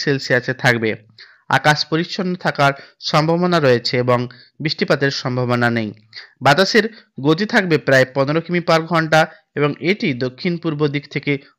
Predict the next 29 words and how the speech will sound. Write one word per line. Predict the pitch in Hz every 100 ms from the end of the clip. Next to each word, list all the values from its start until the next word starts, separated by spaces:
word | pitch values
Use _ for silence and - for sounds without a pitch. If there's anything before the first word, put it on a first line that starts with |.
| _
প্রবাহিত | 156 160 175 156 151
হবে। | 123 104 104 -
আর্দ্রতা | 143 156 170 226 226 226
কিছুটা | 233 208 202 190 165 160 - _ _ _ -
কমে | 190 202 185
যাবে, | 151 117 117 113 _ _
যা | 139 147
দিনের | 139 156 170 175
তাপমাত্রা | 165 135 135 131 135
সহ্য | 135 - 143 -
করতে | 147 127 - 139 131 - - -
সহায়ক | - 151 147 160 147 _ -
হবে। | 113 101 - - _ _ _ - -
এই | 165 170
তিন | 220
দিনের | 220 220 208
পূর্বাভাস | 180 190 208 214 -
অনুযায়ী | 175 190 190 139 113
ঘাটালে | 131 147 156 160
বৃষ্টিপাতের | 170 208 185 185 185
সম্ভাবনা | 180 160 160 160
খুব | - 185 170 -
কম | 156 160
থাকায় | 180 202 185 170 113 - - -
সেচ | - - - 180
এবং | 160
কৃষিকাজে | 156 151 147 143 139 135
বিশেষ | 135 151 -
প্রভাব | 127 131